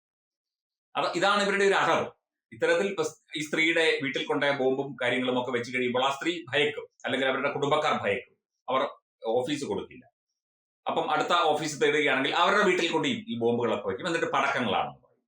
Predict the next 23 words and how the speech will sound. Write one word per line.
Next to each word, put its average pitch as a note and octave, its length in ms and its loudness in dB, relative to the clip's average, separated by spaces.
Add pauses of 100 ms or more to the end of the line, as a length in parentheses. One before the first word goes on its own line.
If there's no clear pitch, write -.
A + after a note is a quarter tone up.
(500)
ഇവരുടെ D#3+ 300 2
തന്നെ D#3 160 2
അന്വേഷണ C#3 420 -2
സംവിധാനങ്ങളായതുകൊണ്ട് B2+ 1000 0
വേണമെങ്കിൽ B2+ 480 -2
പടക്കങ്ങളോ A#2 520 -2
അല്ലെങ്കിൽ G#2+ 340 -4 (220)
അത് A2+ 80 -2
പൊട്ടാസോ A#2 720 -2
വെറും A2 300 -2 (160)
കമ്പിത്തിരിയോ A#2 500 -2
വല്ലതും G2 420 -2
ആയി F#2 140 -10
മാറുകയും E2+ 360 -8
ചെയ്യും. - 340 -20 (500)
ഇതാണ് B2+ 240 -2
സി A#2 120 -8
പി A2+ 220 -6
എം - 100 -4 (480)
കണ്ണൂർ B2 300 -2
ജില്ലയിൽ F#2+ 400 -4
കാലങ്ങളായി G#2+ 500 -2
നടത്തിക്കൊണ്ടിരിക്കുന്ന - 960 -14